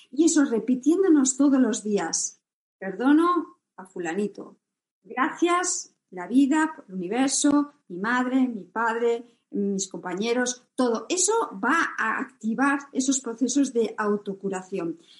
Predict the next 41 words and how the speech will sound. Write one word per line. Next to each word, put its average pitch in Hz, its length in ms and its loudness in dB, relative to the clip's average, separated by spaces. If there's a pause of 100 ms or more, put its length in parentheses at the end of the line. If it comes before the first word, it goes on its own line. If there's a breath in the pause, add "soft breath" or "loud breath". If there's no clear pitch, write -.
Luego 254 240 2
existen 294 400 4
unos 262 220 4
sonidos 220 420 0
binaurales 240 760 2
también 226 340 -2
que 214 80 -4
se 214 160 -4
usan 214 280 0
en 196 160 2
terapia, 226 680 -2 (220 loud breath)
eh, 254 100 -8
que 269 80 2
eso 262 300 2 (200 loud breath)
uno 330 220 4
mismo, 226 640 2
eh, 254 40 -4
en 277 200 2
el 196 60 -8
canal 214 340 -2
de 220 160 -2
YouTube 269 380 0
están, 247 400 2 (460 loud breath)
eh, 196 120 -2
con 214 100 2
unas 302 200 4
frecuencias, 262 500 2
las 208 120 -6
frecuencias 240 680 -2
Z, 320 480 0
son 262 240 4
unas 285 380 2
ondas, 285 380 4
unas 285 240 4
vibraciones 262 680 2
que 240 100 -4
va-, 226 200 -6
llevan 262 320 4
directamente 262 600 2
al 285 140 6
inconsciente. 202 960 -4